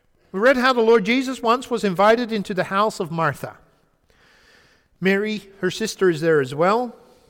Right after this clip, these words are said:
And while Jesus was at her place, Martha was very engaged with making sure that the Lord Jesus was comfortable. Now,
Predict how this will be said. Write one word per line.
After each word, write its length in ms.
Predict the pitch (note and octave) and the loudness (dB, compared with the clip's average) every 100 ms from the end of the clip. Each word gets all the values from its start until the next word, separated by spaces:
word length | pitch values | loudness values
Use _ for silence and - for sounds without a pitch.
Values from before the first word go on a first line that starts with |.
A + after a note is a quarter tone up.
| _ _ | _ _
And 80 | E3 | -2
while 140 | F#3+ | 0
Jesus 440 | F3+ G#3 C4 A3 F3 | 0 0 -2 -4 -6
was 200 | F3 D3+ | -6 -4
at 180 | F#3+ - _ - | -6 -8 _ -6
her 140 | D3+ | -6
place, 460 | - A3+ C4 C4+ - | -4 0 0 0 -2
Martha 360 | G3 B3+ A#3+ | 0 0 0
was 180 | G#3 D#3 | -2 -2
very 480 | C3+ G3 C#4 D4 C4 | -2 0 0 0 0
engaged 640 | G#3 E3 G#3+ C4 C4+ G3+ | -2 2 2 2 0 -2
with 180 | F3+ E3 | -4 -4
making 340 | G3 F#3 D3+ C#3 | -4 -4 -6 -10
sure 500 | - C4 B3+ A#3+ - - - - | -6 0 2 0 -4 -20 -12 0
that 200 | G#3+ G#3+ | 0 2
the 80 | F3+ | 0
Lord 280 | D#3 C#3 | 0 -2
Jesus 440 | C3 A#3 A3 A3+ - | -4 -6 -4 -6 -2
was 300 | D3 C#3+ - _ - | -2 -2 -8 _ -4
comfortable. 640 | D4+ C#4 B3 F#3 B2 - - _ _ _ _ _ _ _ _ _ _ _ | -2 0 2 2 2 -2 -20 _ _ _ _ _ _ _ _ _ _ _
Now, 240 | G3 F#3 | 0 0